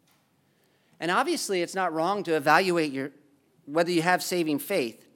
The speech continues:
Do I believe God is for me because of the work of Christ?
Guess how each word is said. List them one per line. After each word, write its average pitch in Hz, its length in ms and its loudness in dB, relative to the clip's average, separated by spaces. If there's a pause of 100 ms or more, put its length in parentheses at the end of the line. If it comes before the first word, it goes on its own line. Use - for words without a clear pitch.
Do 214 200 0
I 214 140 6
believe 180 520 -4
God 165 280 4
is 160 160 -4
for 170 240 -2
me 165 340 0 (480)
because 175 300 0
of 160 80 -2
the 160 60 2
work 151 260 0
of 143 100 -10
Christ? 113 380 -4